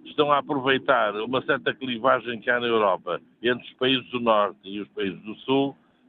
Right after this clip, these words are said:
para tentarem, eh, encontrar, eh, acordos multilaterais com esses países do Norte da Europa e, eventualmente, deixam o terreno minado na própria União Europeia.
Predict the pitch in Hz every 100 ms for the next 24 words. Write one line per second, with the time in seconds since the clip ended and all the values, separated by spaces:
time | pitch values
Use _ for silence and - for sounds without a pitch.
0 | - 139 139 131 127 139 127 127 127 117
1 | - _ 110 120 131 139 131 139 127 135
2 | 131 123 113 - _ _ _ 123 117 135
3 | 135 143 147 131 117 123 151 143 139 131
4 | 117 123 120 117 - 117 123 123 - -
5 | 117 117 101 95 110 113 131 - 113 110
6 | 123 - 127 - _ _ - 131 117 131
7 | 113 113 131 110 - 135 - 127 117 104
8 | 113 123 117 113 110 113 120 113 120 120
9 | 117 135 - 113 107 92 82 76 - 69